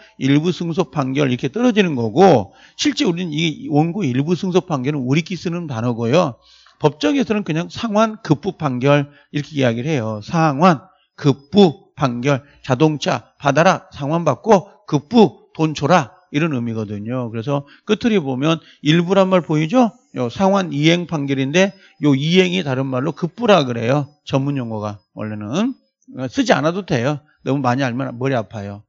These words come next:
이게. 자, 그 정도 정리하면 될 것 같아요. 됐죠? 음, 이 정도 정리해 놓습니다.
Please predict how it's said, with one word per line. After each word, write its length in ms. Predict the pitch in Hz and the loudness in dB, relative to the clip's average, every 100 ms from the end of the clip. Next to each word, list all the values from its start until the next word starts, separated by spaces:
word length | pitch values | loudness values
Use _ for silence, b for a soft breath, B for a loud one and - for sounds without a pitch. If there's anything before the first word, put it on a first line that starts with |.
| _ | _
이게. 500 | 120 123 139 160 202 - _ _ _ | -20 -16 -8 -6 -6 -12 _ _ _
자, 120 | - 123 | -12 -6
그 140 | 156 | -2
정도 240 | 160 180 180 | 0 0 0
정리하면 420 | 143 127 139 156 | 0 -2 -4 -6
될 160 | 110 | -10
것 120 | - 139 | -10 -10
같아요. 280 | 107 98 110 | -10 -12 -8
됐죠? 420 | 156 - 247 240 - b b b 151 | -6 0 -2 -2 -8 b b b -10
음, 220 | 147 131 127 | -8 -8 -4
이 100 | 143 | 0
정도 580 | 143 135 123 127 233 285 _ | 0 -2 -4 0 0 -2 _
정리해 320 | - 123 127 165 | -10 -8 -6 -6
놓습니다. 600 | 135 - 113 107 117 | -8 -10 -10 -10 -12